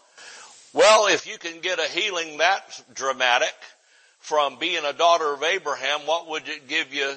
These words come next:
to be a daughter of the Son of the living God? Amen. Or son of, of Son of God. Jo-,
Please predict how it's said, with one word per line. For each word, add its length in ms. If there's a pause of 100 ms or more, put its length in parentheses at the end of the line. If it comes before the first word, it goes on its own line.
(140)
to 100
be 200
a 100
daughter 440
of 200
the 120
Son 320
of 100
the 80
living 360
God? 400
Amen. 480 (380)
Or 120
son 360
of, 340
of 160
Son 280
of 180
God. 440 (540)
Jo-, 260